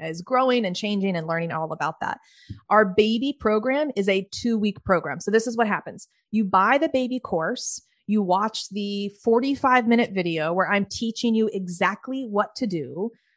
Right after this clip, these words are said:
for what are your goals? What's your bedtime routine? This is how you're gonna help your baby fall asleep for bedtime. This is how you're gonna handle night wakings. This is your nap schedule. This is how you're gonna get your baby to fall asleep for naps.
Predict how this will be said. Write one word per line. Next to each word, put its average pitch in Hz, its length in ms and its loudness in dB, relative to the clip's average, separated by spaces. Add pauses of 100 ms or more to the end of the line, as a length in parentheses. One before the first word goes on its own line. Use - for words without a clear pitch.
(140)
for 180 580 0
what 208 220 2
are - 20 -2
your 233 120 2
goals? 190 420 2
What's 202 180 0
your 202 60 2
bedtime 185 280 2
routine? 170 380 -4
This 180 160 0
is 202 100 -2
how 202 120 0
you're 202 160 2
gonna 214 120 -2
help 196 220 -2
your 202 80 -4
baby 196 260 -2
fall 185 200 0
asleep 185 240 -6
for 196 100 -2
bedtime. 170 400 -2
This 190 100 -10
is 196 80 -8
how 170 200 0
you're 185 100 2
gonna 214 180 0
handle 233 220 2
night 175 180 0
wakings. 170 460 -8
This 180 180 -2
is 220 140 0
your 254 80 2
nap 202 240 0
schedule. 185 340 2
This 175 200 -4
is 196 80 -8
how 196 100 0
you're 190 120 2
gonna 196 140 2
get 277 200 -2
your 392 80 2
baby 233 220 2
to 185 80 -2
fall 170 240 -2
asleep - 260 -12
for 165 80 -12
naps. 165 320 -10